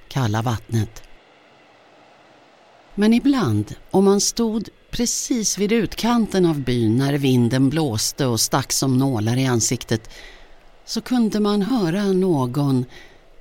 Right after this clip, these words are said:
eller något sjunga,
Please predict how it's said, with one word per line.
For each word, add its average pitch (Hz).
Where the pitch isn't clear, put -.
eller 180
något 180
sjunga, 156